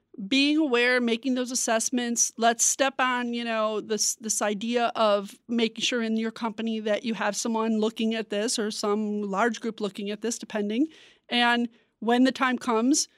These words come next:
you know, make the right disclosures to inform the investor. And the S E C is gonna look at it after the fact, and they're gonna be making a, you know,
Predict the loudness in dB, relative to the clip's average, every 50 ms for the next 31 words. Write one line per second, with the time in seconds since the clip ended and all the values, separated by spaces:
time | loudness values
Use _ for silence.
0 | _ _ _ _ _ _ _ -2 0 2 2 2 0 0 -4 -4 -2 2 4 4
1 | 2 2 0 2 2 2 2 0 -6 -8 -6 -2 0 0 2 2 0 -2 -6 -4
2 | -4 -4 -6 -6 -4 -4 -4 -2 -2 -2 -2 -2 -2 -2 -2 -4 -6 -6 -6 -6
3 | -6 -6 -6 -8 _ _ _ _ _ _ _ _ _ _ 0 2 2 2 2 0
4 | 0 0 0 -2 -2 -4 -6 -6 -4 -4 -4 -4 -4 -4 -2 -2 -2 -2 0 -2
5 | -2 0 0 -2 0 0 -2 -4 -2 -2 -2 -2 -2 -4 -6 -6 -6 -6 -4 -4
6 | -2 -2 -4 -4 -6 -16 -20 _ _ _ _ _ _ _ _ 0 0 0 0 0
7 | -2 -2 -2 -2 -2 0 0 0 0 -2 -2 -2 -2 0 0 0 0 0 0 0
8 | 0 0 2 2 2 0 -2